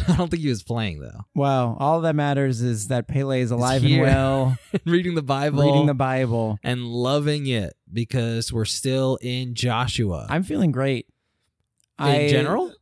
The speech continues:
Speaker 2: Yeah,
Speaker 1: Good for
Speaker 2: yeah. I
Speaker 1: you.
Speaker 2: like to start my podcast by just s-, saying where I'm at mentally.
Speaker 1: That's a, I think I, that's how most people want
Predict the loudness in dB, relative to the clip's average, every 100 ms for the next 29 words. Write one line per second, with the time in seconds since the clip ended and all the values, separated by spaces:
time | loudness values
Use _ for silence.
0 | _ -4 0 2 2 0 0 2 2 2
1 | 2 0 -2 -4 -2 -2 0 -2 -2 -4
2 | -2 -2 -4 -4 -2 -2 -2 -4 -4 -2
3 | -2 -4 -8 -10 -14 -10 -2 0 2 2
4 | 0 0 0 -2 -2 0 0 0 -2 -4
5 | -6 -12 _ _ -6 -4 -2 -2 -2 -2
6 | -2 -4 -6 -4 -4 -2 -2 -2 -2 -4
7 | -2 -4 -4 _ _ -12 -4 -2 -2